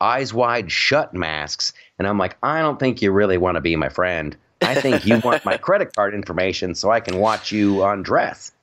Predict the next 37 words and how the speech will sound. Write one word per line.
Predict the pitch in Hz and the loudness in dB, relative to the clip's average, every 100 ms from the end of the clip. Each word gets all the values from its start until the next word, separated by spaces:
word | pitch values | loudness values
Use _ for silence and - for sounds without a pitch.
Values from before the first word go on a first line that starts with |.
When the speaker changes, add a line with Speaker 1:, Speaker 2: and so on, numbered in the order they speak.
| - | -6
Speaker 2:
Just | 196 202 | -2 0
like | 208 214 | 0 2
those | 214 214 | 0 0
cam | - 202 208 | -2 -2 0
girls | 208 196 | 0 0
that | 180 180 | 0 0
follow | 190 196 | 2 2
you | 190 202 | 4 4
on | 196 | 2
Twitter. | 196 220 214 - - - - - - _ _ _ - | 0 0 0 -2 -8 -20 -20 -20 -20 _ _ _ -4
Speaker 1:
Uh, | 123 127 | -2 -2
yes. | 107 104 82 - - - | 0 0 0 -2 -6 -2
Speaker 2:
Yes. | 143 110 113 - | 0 0 -2 -2
Speaker 1:
Yeah. | 95 90 - - | 0 0 -4 -12
However, | - 143 175 175 123 - | -2 2 2 0 -4 -2
if | 123 123 | -2 0
you're | 160 147 | 2 2
a | |
former | - 151 151 123 | 2 2 2 -2
porn | - 160 240 | 2 2 2
star | 262 - 76 87 117 | 0 0 2 0 0
and | 120 123 | 0 2
you | 123 | 4
literally | 127 147 139 127 | 4 4 2 2
wanna | 127 113 | 2 0
be | 120 | 0
my | 107 | 0
friend, | 92 156 170 92 98 - - - | -2 -2 -2 -2 -4 -6 -10 -2
uh, | 107 101 92 | 0 2 2
I'm | 113 131 | 2 2
all | 127 127 | 0 0
in. | 127 78 | -2 -2
Let's | 85 104 | -2 0
do | 78 123 | 2 2
it. | - | 2
Speaker 2:
Absolutely. | 165 175 208 220 247 104 92 _ - _ _ - _ - - - - - - | -2 -2 -2 -2 0 0 -2 _ -20 _ _ -20 _ -20 -20 -20 -20 -12 -2
Speaker 1:
Okay, | 127 123 98 | 0 0 -2